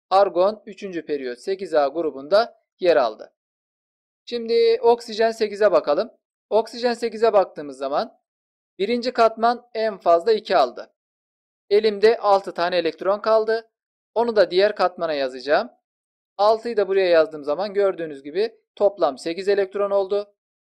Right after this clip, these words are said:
Oksijen bir, iki, yani ikinci periyotta. Peki kaçıncı grup? Son katmanında altı tane elektron var.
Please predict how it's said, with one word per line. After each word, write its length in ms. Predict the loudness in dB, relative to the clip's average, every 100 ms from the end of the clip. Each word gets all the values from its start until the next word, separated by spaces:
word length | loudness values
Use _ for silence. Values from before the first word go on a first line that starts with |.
| _ _ _ _ -2
Oksijen 680 | -2 -2 0 0 0 -6 _ _
bir, 460 | _ -6 -6 -6 _ _ _
iki, 500 | -16 -10 -8 -8 -10 _ _ -4
yani 220 | -2 -2
ikinci 380 | -6 -8 -6 -4
periyotta. 720 | -4 -4 -8 -2 -2 -4 _ _ _ _ _ _ _ -6
Peki 240 | -4 -2
kaçıncı 400 | 0 0 -2 -4
grup? 480 | -2 2 2 0 _ _ _ _
Son 260 | -4 -2 2
katmanında 640 | 0 0 -2 -4 -2 0
altı 340 | 4 2 2
tane 240 | 0 0 2
elektron 480 | -2 -2 -2 -2 0
var. 220 | 0